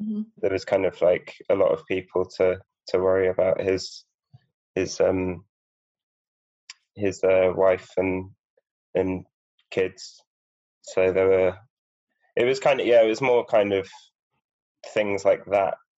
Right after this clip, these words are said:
Speaker 2: that changed the album, um, recording, but the actual physical recording of the album was, was pretty much the same as it's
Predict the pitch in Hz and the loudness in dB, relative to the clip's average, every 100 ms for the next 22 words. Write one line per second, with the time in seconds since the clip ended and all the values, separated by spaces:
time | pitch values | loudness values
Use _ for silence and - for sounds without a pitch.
0 | _ 92 - _ _ - 98 95 95 - | _ -2 -2 _ _ -4 -2 -2 -6 -12
1 | - - _ _ _ _ _ _ 92 101 | -16 -20 _ _ _ _ _ _ 0 2
2 | 98 95 95 95 95 101 _ _ - 80 | 2 2 -2 -4 -8 -14 _ _ -4 -4
3 | - - - _ _ _ _ _ _ 101 | -8 -12 -16 _ _ _ _ _ _ -8
4 | 104 104 98 95 95 92 95 101 - _ | -4 2 2 2 0 -2 2 2 2 _
5 | _ _ _ _ _ _ _ _ _ _ | _ _ _ _ _ _ _ _ _ _
6 | _ _ _ 110 110 - - 98 95 92 | _ _ _ 2 4 4 2 2 2 0
7 | 92 _ _ _ _ _ _ _ _ _ | -6 _ _ _ _ _ _ _ _ _
8 | _ _ _ _ _ _ _ - 98 - | _ _ _ _ _ _ _ -6 -6 -4
9 | - 95 95 - 95 95 95 82 - 95 | -4 -2 -2 0 0 0 -2 -4 -2 0
10 | 92 95 55 55 104 - - - _ - | 0 -4 -8 -6 -8 -10 -20 -20 _ -10
11 | - - - _ _ 104 82 85 - - | -8 -8 -14 _ _ -4 -2 -2 -4 -8
12 | 85 90 85 73 - 73 - - - | -4 0 0 -2 -6 -6 -6 -14 -20